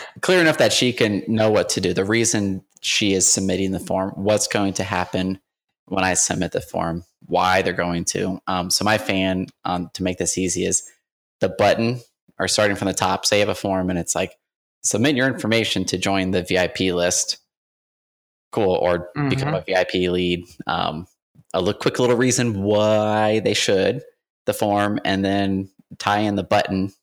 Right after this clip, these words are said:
Speaker 1: Don't make it say submit, have it say join the V I P list, and it all connects. And even taking a step further,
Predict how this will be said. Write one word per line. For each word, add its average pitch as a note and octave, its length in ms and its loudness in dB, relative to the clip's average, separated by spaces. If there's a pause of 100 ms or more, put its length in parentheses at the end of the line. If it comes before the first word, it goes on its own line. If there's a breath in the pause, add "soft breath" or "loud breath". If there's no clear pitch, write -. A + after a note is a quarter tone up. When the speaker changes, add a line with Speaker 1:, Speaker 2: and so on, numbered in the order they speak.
(160)
Speaker 1:
Don't G2 160 -2
make G#2 160 -2
it F#2+ 100 -4
say F#2 160 0
submit, F#2 520 0
have F#2+ 180 -4
it F#2 120 -4
say - 240 -2
join F#2 220 -6
the G2+ 80 -6
V - 120 -4
I F2+ 60 -2
P - 160 -8
list, - 280 -4 (500)
and G2+ 120 0
it G#2 100 2
all G2+ 120 4
connects. - 480 -4
And G#2+ 180 -2
even A2 360 0
taking G2+ 240 -2
a F#2+ 40 -2
step - 260 -2
further, F#2+ 420 -2